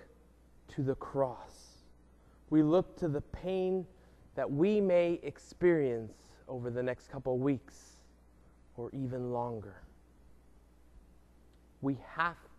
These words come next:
to go through it. But on the other side of the darkness is the light of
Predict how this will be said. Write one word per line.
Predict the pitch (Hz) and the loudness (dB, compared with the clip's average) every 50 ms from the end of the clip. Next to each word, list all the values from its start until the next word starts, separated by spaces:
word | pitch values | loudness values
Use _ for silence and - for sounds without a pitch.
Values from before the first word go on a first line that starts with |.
| - - - - - - - - - | -20 -20 -20 -20 -20 -20 -20 -20 -14
to | - - 151 | -8 -6 -4
go | 131 127 147 135 | 0 2 2 2
through | 127 - - - - - 143 151 156 135 110 | 2 -2 -12 -12 -6 0 2 4 4 2 2
it. | 95 - - - - - - - - - - - - - - - - - - - - - - - - - - - - - - - - - | -2 -10 -16 -20 -20 -20 -20 -20 -20 -20 -20 -20 -20 -20 -20 -20 -20 -20 -20 -20 -20 -20 -20 -20 -20 -20 -20 -20 -20 -20 -20 -20 -12 -8
But | 160 143 | -6 -6
on | 160 151 151 | -4 -2 -2
the | 151 165 151 - | -2 -2 -2 -2
other | 143 160 170 160 196 190 | 0 0 2 2 2 2
side | 165 - - - - 165 147 143 143 139 143 139 135 - - - - - - - - - - - - | 0 -2 -6 -4 -2 0 0 0 -2 -2 -4 -6 -6 -8 -12 -20 -20 -20 -20 -20 -20 -20 -20 -20 -12
of | - - 123 120 | -8 -8 -6 -2
the | 127 131 113 - - | -2 -2 -2 -2 -2
darkness | - 151 143 147 147 - - 120 113 113 107 - - - - - - - - - - - - - - - | 0 2 2 2 2 0 -4 -8 -8 -10 -10 -12 -20 -20 -20 -20 -20 -20 -20 -20 -20 -20 -20 -20 -12 -4
is | - 151 135 113 | -2 -2 -2 2
the | - 143 131 | 2 2 4
light | 127 123 127 131 127 131 135 147 143 - - - - - - - - - - - _ - | 4 4 6 6 6 6 4 0 -6 -8 -14 -20 -20 -20 -20 -20 -20 -20 -20 -18 _ -6
of | 131 131 | -6 -4